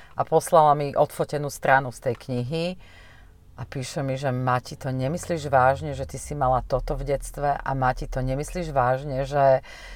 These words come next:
že, že takto vlastne sa ti prihodili nejaké veci v živote?" Ani tá najbližšia rodina ne-, nevedela, netušila. A že sa to dočítali teraz, teraz až v tej knihe. A to presne, mm, som si povedala, že to tak už keby akože nič iné nebolo,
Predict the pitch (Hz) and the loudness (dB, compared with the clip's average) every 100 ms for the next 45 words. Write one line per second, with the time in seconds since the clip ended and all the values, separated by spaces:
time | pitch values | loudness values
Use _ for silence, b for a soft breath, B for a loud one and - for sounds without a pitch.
0 | B - 131 139 127 - - 139 - 160 | B -14 -2 2 2 0 -6 -6 0 0
1 | 151 - - 160 156 - 147 143 - - | 0 4 10 12 10 8 8 8 6 0
2 | 147 139 139 - - - - - 160 180 | 2 6 4 2 -6 -10 0 2 2 0
3 | - 147 156 147 143 139 135 - 151 135 | 0 2 2 2 0 2 2 4 4 4
4 | - 151 139 135 135 208 247 B - - | 4 -2 6 6 6 2 0 B -2 2
5 | 160 160 185 170 202 214 - 185 175 185 | 2 4 6 6 4 2 4 6 6 6
6 | 170 160 165 180 175 180 170 160 165 226 | 2 2 4 8 8 8 8 8 4 0
7 | - 156 151 185 - 175 B B B 160 | -2 4 6 4 2 -10 B B B 6
8 | 165 180 202 - 180 214 - 262 170 165 | 8 8 6 6 10 8 8 4 4 6
9 | 180 180 - - 160 - 165 156 175 - | 6 6 6 -4 0 2 2 2 -4 0
10 | 175 151 - 220 165 - - 156 - - | -2 -2 -2 -2 -2 -8 0 0 0 4
11 | 190 190 - 208 185 180 135 107 - - | 10 10 8 4 4 4 -6 -10 -12 -8
12 | - 160 202 - 175 160 165 156 156 160 | 0 2 2 6 8 10 12 12 10 4
13 | 156 175 - 151 - 165 170 165 160 165 | 4 2 0 -6 0 4 6 4 2 0
14 | 202 - 151 170 147 131 139 139 | 0 -2 -2 0 0 4 8 8